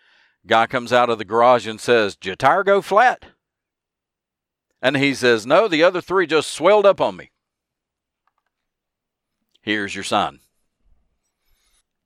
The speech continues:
He told the story about he was moving. Him and his wife were, uh,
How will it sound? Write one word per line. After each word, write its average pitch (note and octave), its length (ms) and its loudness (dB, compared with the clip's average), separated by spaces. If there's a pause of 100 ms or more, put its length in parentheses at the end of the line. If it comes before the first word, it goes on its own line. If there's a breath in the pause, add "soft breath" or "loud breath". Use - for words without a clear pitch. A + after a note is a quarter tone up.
(120)
He D#3 120 2
told E3+ 200 2
the D#3+ 60 -2
story F3+ 260 2
about E3 300 2
he E3 80 0
was D3+ 240 -4
moving. D3 480 -2
Him C3 220 -2
and D3 80 -4
his C3 100 -2
wife C3 380 0
were, A2+ 360 -4
uh, F#2 300 2